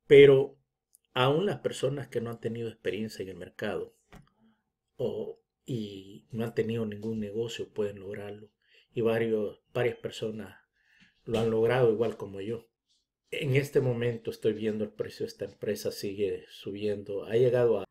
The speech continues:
a este punto aquí que es uno cuarenta y cinco. Como digo, no, no esperé que, que subiera más y, y yo vendí. Pero, pero sigue subiendo. Muchos de ustedes se dan cuenta que yo pongo varios videos de esto.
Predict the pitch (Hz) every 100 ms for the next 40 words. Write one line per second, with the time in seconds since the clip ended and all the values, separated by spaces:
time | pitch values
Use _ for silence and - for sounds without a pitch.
0 | _ _ - 110 107 - 104 117 107 101
1 | - 113 107 104 113 107 107 101 101 98
2 | 92 - 123 120 107 - _ _ _ _
3 | _ _ - 107 107 117 113 98 104 101
4 | 107 110 - 117 110 107 104 87 - 110
5 | - 110 117 110 107 117 131 - - _
6 | - 104 95 98 - 110 107 110 104 127
7 | 147 - _ _ _ _ _ _ _ -
8 | 113 107 110 - 127 - 165 180 - 165
9 | 170 151 - _ _ - 147 156 165 143
10 | - 139 123 113 104 - 110 110 101 98
11 | 98 101 101 101 85 - _ _ _ _
12 | _ _ _ _ 123 113 107 101 104 104
13 | 110 104 101 98 - -